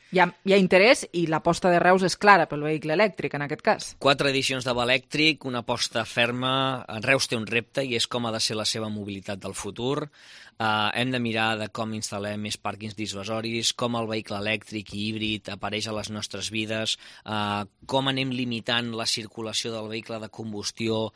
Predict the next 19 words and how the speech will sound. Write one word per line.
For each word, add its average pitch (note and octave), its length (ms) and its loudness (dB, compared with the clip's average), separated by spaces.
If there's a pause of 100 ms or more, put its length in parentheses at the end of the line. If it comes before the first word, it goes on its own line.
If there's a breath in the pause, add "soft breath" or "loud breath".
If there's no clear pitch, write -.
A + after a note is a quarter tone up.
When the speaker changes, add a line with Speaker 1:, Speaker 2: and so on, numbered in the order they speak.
(320 loud breath)
Speaker 2:
en A2 180 -10
el G#2 60 -6
centre A2+ 280 -4
ciutat, A2 380 -2
però A#2 160 -2
no B2+ 160 -2
perquè C#3+ 240 -2
sigui C#3+ 160 -2
una C3+ 80 -2
voluntat A#2+ 480 -4
de G#2 160 -6
Reus, F3 160 -4
sinó A#2+ 180 -6
perquè G#2+ 240 -8
les G#2 140 -6
directives B2 600 -4
europees A#2+ 480 -2
i A2+ 100 -6
internacionals A2 720 -4